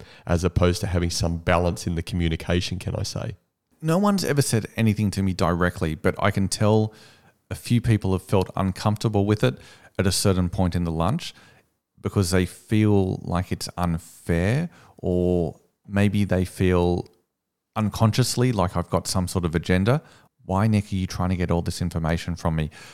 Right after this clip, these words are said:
Speaker 2: I think it's generally an unconscious feeling, but it, they, they just, they're not sure why, but they somehow feel uncomfortable with it. One of the lunches I remember well, the twenty-first person I met, a bloke named Glendon, who's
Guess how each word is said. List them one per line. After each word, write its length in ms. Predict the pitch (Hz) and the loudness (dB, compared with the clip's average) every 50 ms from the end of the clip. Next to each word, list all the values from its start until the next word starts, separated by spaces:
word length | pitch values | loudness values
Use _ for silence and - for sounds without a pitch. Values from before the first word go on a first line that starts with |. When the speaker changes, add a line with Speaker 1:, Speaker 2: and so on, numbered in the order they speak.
| - - - _ - | -20 -20 -20 _ -2
Speaker 2:
I 120 | - 98 110 | 0 2 2
think 200 | - 120 113 104 | 4 2 2 2
it's 260 | 110 - - - - | 0 -2 -4 -10 -10
generally 600 | - - - 104 98 98 90 87 87 87 87 - - _ - | -6 -2 0 2 2 4 4 2 2 0 0 -4 -8 _ -8
an 100 | - 95 | -4 -2
unconscious 680 | 87 80 98 95 92 - - 110 107 - - 95 - | 0 0 0 -2 -2 0 2 2 2 2 0 -2 -2
feeling, 380 | - - 95 85 82 82 82 80 | 0 0 2 2 2 2 0 0
but 140 | 80 87 80 | 0 0 -2
it, 220 | 73 - - - | -2 -4 -6 -6
they, 120 | - 98 - | -4 -4 -4
they 160 | - - 95 98 | -2 -2 -2 -2
just, 320 | 95 110 101 - - - - - - - - - - _ _ _ _ _ - | 0 -2 -2 -4 -6 -10 -14 -20 -20 -20 -20 -20 -20 _ _ _ _ _ -4
they're 140 | 101 110 107 | 0 4 4
not 160 | 117 120 - | 4 4 4
sure 220 | - - 117 107 | 2 2 4 4
why, 260 | 101 98 95 95 104 | 4 4 4 4 4
but 140 | 117 - 95 | 2 2 0
they 100 | 95 92 | 0 0
somehow 460 | 92 - - 110 101 104 98 95 87 | 0 0 0 0 0 0 0 0 0
feel 360 | 85 - - 101 92 87 82 - | 0 0 2 2 2 2 2 0
uncomfortable 760 | - 87 90 85 - - - 92 95 - - 87 80 78 76 | -2 -2 -4 -4 -4 -4 -4 -4 -2 -2 -4 -2 -2 -2 -2
with 200 | 78 80 - - | -2 -2 -2 -2
it. 100 | 73 69 - _ _ _ _ _ _ _ _ _ _ _ _ - | -4 -4 -6 _ _ _ _ _ _ _ _ _ _ _ _ 0
One 200 | 101 104 120 131 | 4 6 6 6
of 80 | 123 | 6
the 80 | 101 104 | 4 4
lunches 440 | 95 87 87 87 - 90 80 - - - | 4 4 2 2 0 -4 -4 -6 -4 -2
I 100 | - 85 | 0 0
remember 400 | 80 80 80 82 82 85 82 82 | 0 0 0 0 0 0 0 2
well, 380 | 76 85 87 87 85 76 - - - - - - _ _ | 2 4 4 4 2 0 -2 -8 -18 -20 -20 -20 _ _
the 220 | - 82 85 80 | -2 -2 0 0
twenty-first 560 | - - - 196 - - - - 104 120 - - | -2 0 0 0 0 0 0 0 0 0 0 0
person 280 | 87 80 - - 73 69 | -2 -2 -2 -2 -4 -4
I 60 | 67 | -2
met, 180 | 71 71 71 | -2 -2 -2
a 60 | 78 76 | -2 0
bloke 280 | - 85 80 78 - | 0 2 0 0 0
named 180 | 76 76 78 73 | -2 -4 -4 -2
Glendon, 420 | - 85 85 87 87 85 80 73 | 0 2 2 2 2 2 0 -2
who's 260 | 71 82 80 78 - | -2 -4 -6 -6 -8